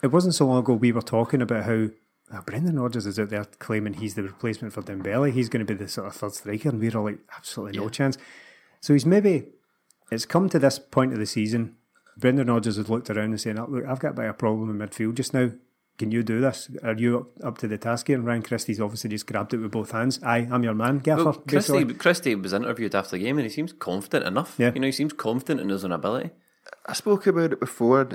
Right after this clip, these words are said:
Speaker 3: Uh, whenever we have a bad, uh, we have a good game, I go, "Oh no, forget it." But I didn't really like Brown and Cham in midfield sometimes because it was always those two with Rogic ahead usually.
Speaker 1: Hmm.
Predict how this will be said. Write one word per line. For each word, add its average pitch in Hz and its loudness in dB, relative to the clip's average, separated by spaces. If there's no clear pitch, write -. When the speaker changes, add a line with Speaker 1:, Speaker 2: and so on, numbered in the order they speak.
Speaker 3:
Uh, 110 -4
whenever 127 2
we 117 4
have 110 -2
a 110 4
bad, 104 0
uh, 98 2
we 110 -6
have 113 2
a 107 4
good 107 -2
game, 110 2
I 87 -6
go, 95 0
"Oh 98 0
no, 92 2
forget 104 2
it." 135 2
But 123 2
I - -10
didn't 120 -4
really 135 4
like 110 2
Brown 117 2
and 110 -8
Cham 113 -2
in 113 -6
midfield 120 2
sometimes 127 0
because 127 0
it 107 0
was 104 -4
always 120 4
those 110 2
two 110 0
with 104 0
Rogic 110 2
ahead 117 2
usually. 139 4
Speaker 1:
Hmm. 107 -8